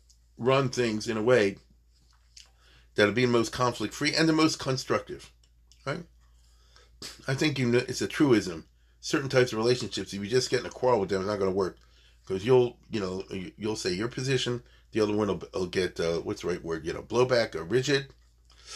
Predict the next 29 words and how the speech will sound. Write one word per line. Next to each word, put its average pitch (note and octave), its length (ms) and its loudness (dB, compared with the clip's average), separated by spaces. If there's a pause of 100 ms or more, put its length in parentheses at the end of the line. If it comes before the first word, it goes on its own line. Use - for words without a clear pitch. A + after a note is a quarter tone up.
(300)
The D3+ 100 0
whole G3+ 120 4
thing G#3+ 160 2
won't G3+ 180 4
come G#3 160 0
out. F#3+ 280 2 (1200)
But C3 120 4
if C3 160 2
you B2+ 440 6 (1120)
wait D3 180 4
for C3 80 -4
the B2 60 4
right D3 160 6
moment, E3 440 6 (1900)
the - 40 -12
right B2 160 4
opportunity, C3 680 0 (2500)
present C3+ 300 4
a - 20 4
different C#3 300 0
type B2+ 180 0
of B2 80 0
argument C3+ 360 4
that A#2 100 -2
the B2 120 4
other B2+ 100 4
person B2 300 -2
might A2+ 200 -2
accept, F#3 500 2